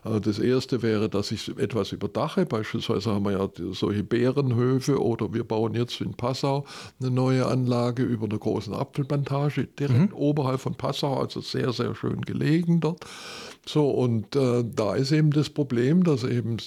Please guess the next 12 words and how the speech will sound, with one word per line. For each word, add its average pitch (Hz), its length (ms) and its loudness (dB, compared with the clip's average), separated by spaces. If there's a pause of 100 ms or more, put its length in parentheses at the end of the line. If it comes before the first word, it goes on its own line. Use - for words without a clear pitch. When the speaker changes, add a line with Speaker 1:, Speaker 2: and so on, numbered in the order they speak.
Speaker 1:
dort 127 240 -2 (260)
sehr 127 260 0
öfters 131 420 -2
oder 120 320 -2
immer 113 220 -2
mehr 113 320 0
auch - 240 -2
Hagel 143 320 2
ab, 135 400 -4
ab, 123 220 -4 (640)
runterkommt, 160 800 2
ne? 147 160 0